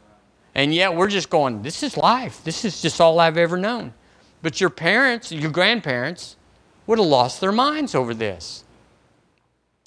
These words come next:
And yet, here we are,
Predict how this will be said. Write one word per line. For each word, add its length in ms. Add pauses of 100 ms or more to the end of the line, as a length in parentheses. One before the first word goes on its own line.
(560)
And 240
yet, 380 (680)
here 220
we 160
are, 280